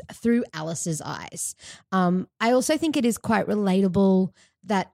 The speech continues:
s-, long for escapism out of the day-to-day grind. She's studying with her sister and just the general needing to escape and longing for,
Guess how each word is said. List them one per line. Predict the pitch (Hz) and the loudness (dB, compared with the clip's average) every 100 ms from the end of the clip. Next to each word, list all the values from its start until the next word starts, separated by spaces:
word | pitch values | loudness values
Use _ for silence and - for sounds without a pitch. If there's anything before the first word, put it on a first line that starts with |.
| - | -8
s-, | 165 - - - | -6 -6 -6 -4
long | 202 190 202 214 | 0 2 2 0
for | 226 202 | -2 -2
escapism | - - 160 226 226 302 359 - _ - | -2 -6 -6 -4 -4 -4 -6 -12 _ -4
out | 185 | -2
of | 180 165 | -2 -4
the | 185 | -4
day-to-day | 175 165 180 165 156 | -2 -2 -4 -4 -2
grind. | 165 156 190 | -2 -2 -4
She's | - 202 | -6 -6
studying | - - 202 208 196 196 | -6 -2 0 0 0 0
with | 185 | -2
her | 180 | -6
sister | - 151 - 165 160 - - _ - | -8 -10 -6 -4 -4 -8 -20 _ -6
and | 170 165 170 160 | -2 0 -2 -6
just | - 226 | -6 -4
the | 247 | -4
general | 185 190 190 175 | -2 -2 -2 -2
needing | 202 190 190 202 | 0 0 0 -4
to | - | -4
escape | 180 - 151 139 _ | -6 -4 -6 -6 _
and | 170 175 165 | -6 -4 -4
longing | 170 180 175 180 | -4 -6 -6 -8
for, | - 170 165 160 | -10 -6 -4 -4